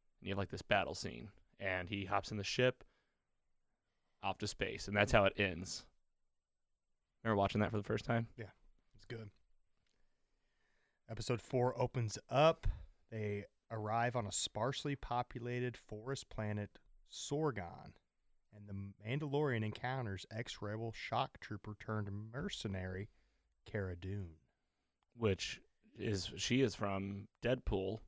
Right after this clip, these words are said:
Speaker 1: and she played, like, the badass mutant whenever Wade Wilson is first getting turned in that movie. She's, like, the chick with the
Speaker 2: Gina
Speaker 1: toothpick.
Speaker 2: Carano.
Speaker 1: She's great. So she turn, yeah, so he turns, he, he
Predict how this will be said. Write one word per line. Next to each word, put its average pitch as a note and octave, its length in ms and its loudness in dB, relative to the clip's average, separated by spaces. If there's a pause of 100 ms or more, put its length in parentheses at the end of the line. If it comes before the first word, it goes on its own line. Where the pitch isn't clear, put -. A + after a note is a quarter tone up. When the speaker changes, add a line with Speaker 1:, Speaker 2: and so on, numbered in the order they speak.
(1400)
Speaker 1:
and G2 340 6
she A2 120 -2
played, G2+ 260 0
like, G2 240 2
the F#2+ 260 2
badass G2+ 640 0
mutant G2 460 -2
whenever F#2+ 400 0 (260)
Wade G2+ 200 0
Wilson G2+ 280 0
is F#2+ 100 -4
first G#2 280 0
getting F#2 260 -6
turned F2+ 540 -2 (240)
in G2+ 80 -4
that G2 160 -2
movie. - 200 -4
She's, G2+ 200 -6
like, - 180 -6
the - 200 -4 (400)
chick A2 160 4
with A2+ 80 0
the A#2 60 0
Speaker 2:
Gina A#2 100 -2
Speaker 1:
toothpick. - 300 -12 (220)
Speaker 2:
Carano. G2+ 560 -4 (440)
Speaker 1:
She's - 200 -4
great. G1+ 240 -8 (2750)
So B2 200 6
she A2+ 160 2
turn, C3+ 200 4
yeah, A#2 240 8
so A2+ 180 2
he A#2 100 8
turns, D#3 360 4
he, B2+ 300 2
he A2+ 240 2